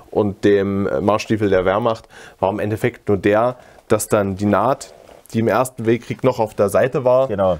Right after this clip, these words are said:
Speaker 1: die ist dann später im Zweiten Weltkrieg, hier sieht man das dann, die ist dann nach hinten gewandert. Das war so der
Speaker 2: Genau.
Speaker 1: gravierendste Unterschied. Sonst
Speaker 2: Genau.
Speaker 1: vom,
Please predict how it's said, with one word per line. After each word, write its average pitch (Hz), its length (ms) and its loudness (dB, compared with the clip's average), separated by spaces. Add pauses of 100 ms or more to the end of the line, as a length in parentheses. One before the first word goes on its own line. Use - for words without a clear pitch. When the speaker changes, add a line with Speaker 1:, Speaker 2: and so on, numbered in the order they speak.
Speaker 1:
die 120 60 -2
ist 120 160 -2
dann 120 80 0
später 131 400 0
im 117 140 -4
Zweiten 123 420 0
Weltkrieg, 117 540 -4 (720)
hier 117 180 -2
sieht 117 140 -4
man 117 180 0
das 107 180 0
dann, 107 360 0 (340)
die - 40 -4
ist 101 100 -6
dann 123 80 2
nach 107 140 -4
hinten 127 300 -2
gewandert. 95 520 -2 (480)
Das 107 200 0
war 107 200 2
so 107 220 2
der 104 120 0
Speaker 2:
Genau. - 200 0
Speaker 1:
gravierendste 113 360 0
Unterschied. 107 580 0
Sonst 113 280 2
Speaker 2:
Genau. 92 100 0
Speaker 1:
vom, 107 340 0